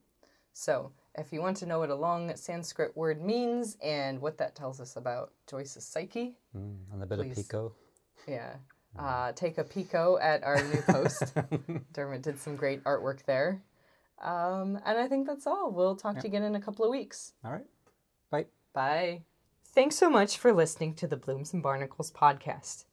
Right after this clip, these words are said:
Speaker 1: Please visit our website at bloomsandbarnacles dot com to read our blog, which is updated weekly on Mondays with a new blog post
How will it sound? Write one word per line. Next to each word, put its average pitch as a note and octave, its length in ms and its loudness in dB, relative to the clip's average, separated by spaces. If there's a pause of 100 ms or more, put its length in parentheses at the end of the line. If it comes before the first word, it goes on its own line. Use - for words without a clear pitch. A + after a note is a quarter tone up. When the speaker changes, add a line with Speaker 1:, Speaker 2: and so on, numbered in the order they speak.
(840)
Speaker 1:
Please C#4+ 320 4
visit G#3+ 280 6
our C4 160 10
website E3 640 4
at F3+ 220 2
bloomsandbarnacles F#3 960 2
dot D3+ 260 6
com F3 420 2 (200)
to - 160 -2
read F3 380 2 (100)
our D#3 140 8
blog, D3 480 6 (100)
which F3 220 0
is D3+ 380 2 (260)
updated D#3+ 420 2
weekly G#3 440 2
on D#3+ 180 0
Mondays G3 520 4
with D#3 220 -2
a D3 60 -2
new A3+ 220 2
blog G#3 360 10
post G#3+ 480 2